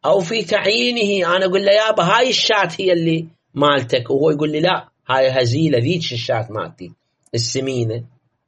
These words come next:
في تعيينه. وإلا تحاكما إلى الحاكم الشرعي. شو يسوي الحاكم الشرعي؟ فيفصل النزاع بينهما،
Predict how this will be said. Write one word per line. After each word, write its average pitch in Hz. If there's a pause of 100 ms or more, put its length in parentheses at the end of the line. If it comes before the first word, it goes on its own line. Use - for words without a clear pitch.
(880)
في 147
تعيينه. 135 (380)
وإلا 101 (600)
تحاكما 101
إلى 143
الحاكم 123
الشرعي. 127 (160)
شو -
يسوي 262
الحاكم 190
الشرعي؟ 170 (260)
فيفصل 135
النزاع 160
بينهما، 170